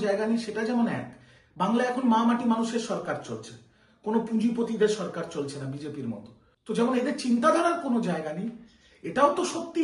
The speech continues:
যে এদের বাংলার সাথে বা ভারতবর্ষের সাথে এদের কোনো সম্পর্ক নেই। তাহলে এদের নামে রাস্তায় হবে কেন? আমি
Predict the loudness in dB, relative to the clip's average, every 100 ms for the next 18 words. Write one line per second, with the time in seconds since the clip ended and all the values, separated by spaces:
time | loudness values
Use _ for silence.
0 | 4 2 4 0 0 -2 0 2 2 2
1 | -4 -4 -4 -4 -2 -4 -2 2 4 6
2 | 2 2 -2 0 0 2 0 -2 -6 -8
3 | -8 -12 -14 -18 -20 _ _ _ 0 0
4 | 0 -2 2 4 2 2 -2 0 -4 -6
5 | -10 -14 -20 _ _ _ -2 2